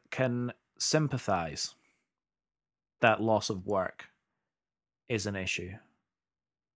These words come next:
But what they can't do, which is what they did do, was barricade a hospital to stop covid nineteen patients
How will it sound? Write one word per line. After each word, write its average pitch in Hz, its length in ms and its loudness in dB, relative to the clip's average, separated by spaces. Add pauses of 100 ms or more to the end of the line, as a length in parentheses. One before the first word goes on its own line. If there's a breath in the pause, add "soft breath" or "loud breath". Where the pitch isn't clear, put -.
(640)
But 113 300 8 (1000)
what 123 240 8
they 127 80 2
can't 160 460 4
do, 110 320 2 (140)
which 127 200 -4
is 110 120 0
what 120 160 6
they 110 80 4
did 143 320 2
do, 113 320 2 (580)
was 110 400 4
barricade 131 720 6
a 113 60 4
hospital 143 760 2 (1500)
to 117 420 2
stop - 560 4 (140)
covid 135 500 2
nineteen 123 640 0
patients 104 760 -4